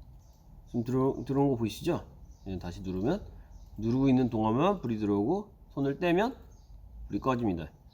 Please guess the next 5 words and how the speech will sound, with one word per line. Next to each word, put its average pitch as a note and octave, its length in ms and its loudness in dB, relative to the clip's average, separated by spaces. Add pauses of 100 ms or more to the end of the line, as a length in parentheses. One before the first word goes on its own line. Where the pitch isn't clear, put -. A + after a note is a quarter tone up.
(440)
요렇게 B2+ 320 4
작동하는 G#2+ 680 4 (300)
스위치가 D3+ 680 0 (360)
푸시 G3+ 340 0
스위치입니다. F#2+ 720 -2